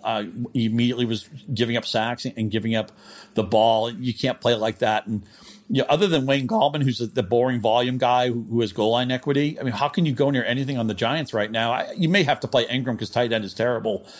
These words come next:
I like all their receivers as general talents. I don't like them on this offense. I think the Giants try to win every game seventeen to ten or th-, or thirteen to seven, and it's gonna be very difficult for fantasy. It's, it's gonna be really ugly, and other than Gallman, I don't know how you can get near anything.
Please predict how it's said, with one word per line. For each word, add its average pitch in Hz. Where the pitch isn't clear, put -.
I 127
like 147
all 156
their 143
receivers 139
as 117
general 135
talents. 139
I 110
don't 131
like 131
them 135
on 123
this 113
offense. 160
I 117
think 135
the 139
Giants 139
try 123
to 135
win 143
every 131
game 131
seventeen 127
to 117
ten 123
or 127
th-, -
or 131
thirteen 131
to 113
seven, 143
and 123
it's 117
gonna 131
be 131
very 131
difficult 127
for 120
fantasy. 120
It's, 104
it's -
gonna 123
be 117
really 117
ugly, 123
and 120
other 123
than 113
Gallman, 123
I 117
don't 139
know 123
how 113
you 120
can 110
get 107
near 117
anything. 98